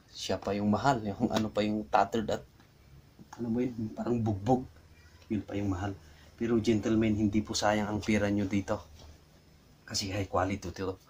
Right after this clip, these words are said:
Umaabot ng ten years kaysa naman bibili kayo ng local, local na pantalon, five hundred pesos, versus high quality na pantalon,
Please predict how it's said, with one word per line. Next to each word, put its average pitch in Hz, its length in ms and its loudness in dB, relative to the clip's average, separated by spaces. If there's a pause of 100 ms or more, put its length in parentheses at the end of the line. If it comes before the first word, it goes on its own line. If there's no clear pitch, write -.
(260)
Umaabot 98 480 4
ng 104 240 2
ten 147 240 6
years 113 320 0
kaysa - 240 0
naman 107 400 2
bibili 101 400 0
kayo 101 160 -6
ng 101 240 -4
local, 110 480 2 (720)
local 107 320 0
na 107 80 -2
pantalon, 110 560 -4 (1040)
five 98 160 2
hundred 101 320 4
pesos, - 640 -4 (720)
versus 123 800 -2 (580)
high 101 160 -4
quality 104 480 -2
na 104 140 -2
pantalon, 110 400 -6